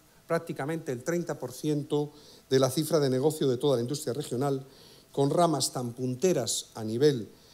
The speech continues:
nacional como la industria cárnica, los productos de alimentación animal, las industrias lácteas o los vinos.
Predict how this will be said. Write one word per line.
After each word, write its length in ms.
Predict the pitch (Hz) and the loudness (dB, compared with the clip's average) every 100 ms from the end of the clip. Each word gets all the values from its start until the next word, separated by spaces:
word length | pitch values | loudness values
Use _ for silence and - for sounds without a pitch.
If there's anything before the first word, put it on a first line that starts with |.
| - - | -20 -4
nacional 600 | 143 165 156 139 147 143 - | 0 0 2 2 2 -2 -4
como 200 | 143 147 | 0 2
la 160 | 135 | 2
industria 460 | 127 123 117 - 98 | 0 -2 -6 -6 -2
cárnica, 580 | 170 160 165 165 170 160 | 0 0 -2 -2 -2 0
los 220 | - - | -2 -4
productos 480 | - 110 131 131 107 | -8 -12 -12 -12 -10
de 60 | |
alimentación 760 | 107 104 101 101 101 - 98 101 | -10 -10 -12 -14 -16 -14 -14 -12
animal, 580 | - 135 117 135 147 147 - - - - | -8 -4 -2 0 0 -2 -8 -20 -20 -6
las 200 | 120 - | -2 0
industrias 580 | 110 151 147 - 101 - | 0 -4 -4 -6 -8 -6
lácteas 580 | 139 147 - 147 139 - - | -6 -6 -6 -6 -6 -12 -6
o 80 | 113 | -4
los 180 | 104 101 | -4 -8
vinos. 440 | 90 73 - - | -12 -12 -16 -16